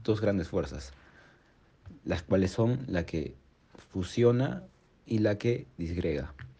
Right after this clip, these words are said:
de acuerdo con las diferencias y particularidades de cada grupo de seres humanos.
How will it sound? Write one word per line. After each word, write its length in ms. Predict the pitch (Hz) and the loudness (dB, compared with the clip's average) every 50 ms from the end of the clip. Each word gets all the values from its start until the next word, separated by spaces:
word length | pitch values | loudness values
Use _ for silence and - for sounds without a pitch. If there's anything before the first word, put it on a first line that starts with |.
| - - - - - - - - - - - - _ _ _ _ - | -20 -20 -20 -20 -20 -20 -20 -20 -20 -20 -20 -20 _ _ _ _ -4
de 80 | 107 | -4
acuerdo 340 | 98 - - 139 139 143 131 | 0 4 6 6 6 6 6
con 120 | 131 120 | 6 4
las 120 | 104 98 95 | 4 4 2
diferencias 420 | 95 - 98 98 110 110 120 117 | 0 0 0 0 0 0 0 -2
y 60 | 120 | -2
particularidades 680 | 113 - - 92 - 85 - 90 87 82 82 95 98 95 | 0 0 0 -2 -4 -4 -2 0 0 0 2 0 0 0
de 100 | 98 92 | 0 -2
cada 220 | - - 90 90 92 | -2 -2 -2 0 0
grupo 260 | 92 92 87 - 90 | 0 -2 0 0 -2
de 60 | 82 | -2
seres 260 | - 90 85 80 - | -2 -4 -6 -6 -6
humanos. 400 | - 80 78 76 73 76 - - | -6 -6 -6 -6 -8 -10 -14 -16